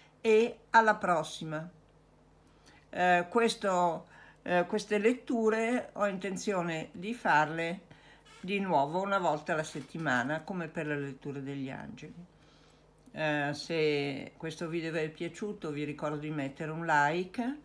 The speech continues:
eh, e di mettere, postare pure i commenti, eh, per farmi sapere se vi piace questo tipo di lettura o se preferireste quella tradizionale con la scelta delle tre carte,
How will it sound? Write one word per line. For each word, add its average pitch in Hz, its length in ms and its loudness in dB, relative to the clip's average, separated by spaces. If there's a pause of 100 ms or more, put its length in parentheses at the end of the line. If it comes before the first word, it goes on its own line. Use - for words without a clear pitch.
(460)
eh, 170 380 0
e 185 180 2
di 185 100 -4
mettere, 160 400 0 (300)
postare 175 440 0
pure 175 220 -4
i 165 60 -4
commenti, 165 920 -4
eh, 156 260 -2
per 180 140 -4
farmi 170 300 -2
sapere 214 460 -2
se - 140 -10
vi 156 120 -4
piace 165 440 6
questo 156 320 -8
tipo - 280 -12
di 156 100 -8
lettura 151 680 -2
o 156 100 -6
se 156 220 -8
preferireste 151 880 -6
quella 147 200 -4
tradizionale 143 1040 -2 (640)
con 156 160 -2
la 147 60 0
scelta 147 420 -4
delle 156 240 -4
tre 190 220 -8
carte, 220 760 2